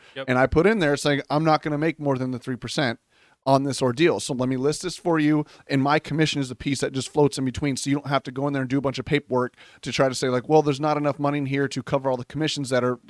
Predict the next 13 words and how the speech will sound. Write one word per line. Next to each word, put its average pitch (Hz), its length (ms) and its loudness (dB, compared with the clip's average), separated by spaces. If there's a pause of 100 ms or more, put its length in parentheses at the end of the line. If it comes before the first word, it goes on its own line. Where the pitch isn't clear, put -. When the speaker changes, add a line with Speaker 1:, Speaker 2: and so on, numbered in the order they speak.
(200)
Speaker 2:
contractually 131 680 -4
obligated.'" 131 500 -2 (180)
Speaker 1:
Yeah. 120 180 -8
Speaker 2:
Where 160 80 -2
it's 131 80 -2
like, 127 160 2
"Well, 131 180 4
contractually 131 480 -2
obligated, 135 440 0
my 131 200 -2
commission 127 520 -2 (260)
just 147 140 0
Speaker 1:
So, 143 80 -10